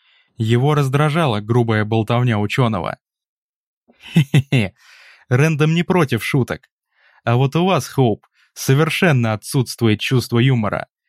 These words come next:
Кстати, ваше имя очень напоминает шотландское... я полагаю, что вы каледонец.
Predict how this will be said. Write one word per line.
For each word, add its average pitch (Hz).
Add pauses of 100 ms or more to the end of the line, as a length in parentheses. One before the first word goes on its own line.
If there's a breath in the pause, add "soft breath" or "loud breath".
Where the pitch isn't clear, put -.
(120)
Кстати, - (400 soft breath)
ваше 135
имя 127
очень 147
напоминает 143
шотландское... 135 (440)
я 123
полагаю, 123 (120)
что -
вы 123
каледонец. 131